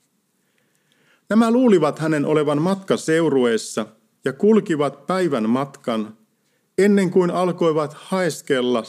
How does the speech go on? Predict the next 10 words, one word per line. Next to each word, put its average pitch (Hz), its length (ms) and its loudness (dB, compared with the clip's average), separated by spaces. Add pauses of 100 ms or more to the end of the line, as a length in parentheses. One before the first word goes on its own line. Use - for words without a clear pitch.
(120)
häntä 127 380 -6
sukulaisten 127 800 -4
ja 107 120 -4
tuttavien 117 600 -4
joukosta. 110 600 -4 (1700)
Kun 214 140 2
he 214 100 4
eivät 202 260 2
löytäneet 180 600 2
häntä, 147 520 -4